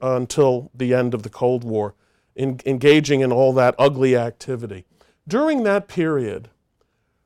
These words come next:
Americans exerted power and influence in a constant, uh, struggle against what they regarded as this existential threat of communism and backed by the Soviet Union.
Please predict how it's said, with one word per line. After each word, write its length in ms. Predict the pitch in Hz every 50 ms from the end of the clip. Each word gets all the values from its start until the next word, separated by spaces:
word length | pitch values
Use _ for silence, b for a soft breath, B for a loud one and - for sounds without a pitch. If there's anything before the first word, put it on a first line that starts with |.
| _ _ _ _ _ _ -
Americans 800 | 170 185 190 208 233 269 277 254 - - 220 202 190 170 - - -
exerted 1000 | 170 170 151 139 131 127 139 170 180 190 196 208 220 202 196 185 160 156 - _
power 480 | - - - 180 185 196 196 190 185 190
and 220 | - 147 151 147 147 -
influence 680 | 151 165 170 - - 147 139 135 127 131 131 - - _ _
in 200 | - 143 139 135
a 180 | 127 131 131 - -
constant, 880 | - - - - - 214 214 214 208 - - - 208 196 185 180 - _ _ _ _ _ _ _ _ _ _ _ _
uh, 240 | 147 139 139 139 135
struggle 680 | 123 - - - 160 160 156 147 131 113 98 - - _ _ _ _ _ _ _ _ _ _ _ -
against 420 | 147 139 165 175 170 170 - -
what 160 | 165 160 156 -
they 140 | 165 160
regarded 640 | 151 151 143 131 139 147 147 143 143 143 143 131 127
as 460 | - 127 131 131 131 127 113 110 120
this 300 | 117 135 131 120 - - - 139
existential 800 | 147 139 120 131 127 - - - 131 131 127 - - 127 113
threat 480 | - - - 127 135 131 127 - - - _ _ _ _ _ _ _ _ _ -
of 340 | 127 131 127 120 110 110 -
communism 760 | - 139 139 143 135 131 131 120 123 120 117 123 123 117 113
and 420 | 117 113 113 113 113 123 120 - -
backed 300 | 131 120 127 - _ -
by 140 | 123 120
the 100 | 110 110
Soviet 540 | 107 - 123 117 117 110 113 107 107 104 -
Union. 400 | 110 117 120 113 101 95 107 107